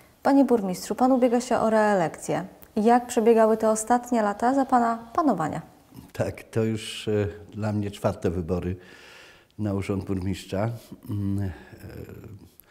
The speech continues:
Speaker 2: czas przed wyborami akurat tak się poukładało, że, że to był czas wielkiej pracy, bo kończyliśmy bardzo duże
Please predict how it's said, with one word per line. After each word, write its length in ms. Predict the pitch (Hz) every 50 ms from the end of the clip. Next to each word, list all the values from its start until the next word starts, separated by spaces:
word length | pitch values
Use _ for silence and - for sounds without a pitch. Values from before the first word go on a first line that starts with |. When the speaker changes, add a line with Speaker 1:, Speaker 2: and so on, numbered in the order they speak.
| - - _ _ -
Speaker 2:
czas 240 | - 117 110 - -
przed 220 | - - 117 104
wyborami 580 | 101 113 107 98 110 107 110 110 110 113 117 107
akurat 420 | 107 107 - 117 113 110 110 -
tak 160 | - 113 110
się 260 | - - 113 107 107 107 - - - - - - - _ _ _ _ _
poukładało, 720 | - 131 123 120 120 - 131 127 131 143 135 113 104 95 95
że, 420 | 90 - 101 98 98 98 98 98 87 - - - - - - -
że 140 | 101 107 107
to 140 | 107 - 117
był 120 | 107 123
czas 420 | 120 - 123 113 110 - - - - - -
wielkiej 340 | 117 117 110 104 - 110 92
pracy, 500 | - 98 95 90 87 - - 98 98 107 - - - - - - - - - - - - _ _ _ -
bo 500 | 92 90 92 113 107 101 104 104 104 104 -
kończyliśmy 840 | - 113 107 101 - - 101 101 101 101 - 104 101 101 101 95 90 - - - -
bardzo 380 | - 85 101 95 82 - - 92
duże 420 | 87 92 85 92 95 92 92 95